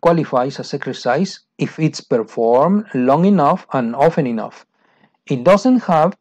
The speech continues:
to be something that is, that's difficult or boring. In fact, most people find that they are more successful at maintaining an exercise program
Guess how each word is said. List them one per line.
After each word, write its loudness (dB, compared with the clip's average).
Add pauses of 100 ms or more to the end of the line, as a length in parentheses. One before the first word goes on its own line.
(140)
to 2
be 0
something 0
that 2
is, -4 (100)
that's -4
difficult 2
or 4
boring. 0 (520)
In 2
fact, -4 (300)
most -2
people 0
find -4
that -4
they -2
are -2
more 0 (220)
successful -2 (140)
at 0
maintaining 0 (580)
an -6
exercise 0
program 2